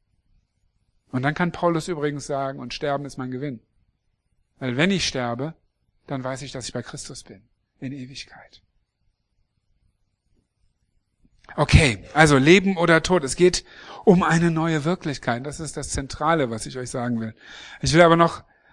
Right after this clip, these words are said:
auf zwei andere Punkte kurz eingehen. Himmel oder Erde, noch ein Gegensatzpaar, was hier mehrfach vorkommt in den paar Versen. Es geht um eine neue Ausrichtung. Also wir sind mitgestorben,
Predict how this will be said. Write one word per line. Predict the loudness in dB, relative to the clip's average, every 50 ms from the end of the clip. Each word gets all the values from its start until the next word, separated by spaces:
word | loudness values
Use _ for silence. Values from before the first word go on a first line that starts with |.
| -20 -6 -2
auf | -2 -2
zwei | 4 6 6 6 8
andere | 6 4 4 4 4 4
Punkte | 4 2 0 2 4 4 6 6 6 4 2 -4 -2
kurz | 2 4 4 4 2 0
eingehen. | -4 -2 -4 -4 -4 -6 -8 -10 -12 -14 -16 -20 -20 -20 _ _ _ _ _ _ _ _ _ _ _ _ _ _ _ _ _ _ _ _ _ -20 -20 _ _ _ _
Himmel | 6 8 8 8 8 6
oder | 4 4 4 4 4
Erde, | 4 4 6 6 6 4 2
noch | 0 -2 -2
ein | -4 -4 -6 -2 0
Gegensatzpaar, | 0 0 2 4 4 4 2 4 4 4 4 4
was | 4 4 4
hier | 4 6
mehrfach | 8 8 6 6 4 2
vorkommt | 4 6 6 6 6 4 2 2 0
in | 0 0
den | 0 0 0
paar | 0 -2
Versen. | 0 0 0 0 0 0 0 0 -2 -2 -2 -4 -8 _ _ -20 -20 -20 -20 -20 -12 -8
Es | -6 2
geht | 4 4 4 4
um | 4 2
eine | 2 4 4 4
neue | 4 6 6 6 8 6 6 4 4
Ausrichtung. | 2 0 0 0 -2 -4 -6 -8 -8 -8 -8 -10 -12 -14 -16 _ _ _ _ _ _ _ _ _ _ _ _ _ _ _ _ _ _ _ _ _ _ _ _ _ _ _ _ _ _ _ _ _
Also | 2 2 4 6 6
wir | 6 6
sind | 6 6 4 4 2 0 -4 -8 -10 -14 -4 _
mitgestorben, | 6 6 6 6 2 2 4 4 4 2 0 0 0 0 0 -2 -4 -8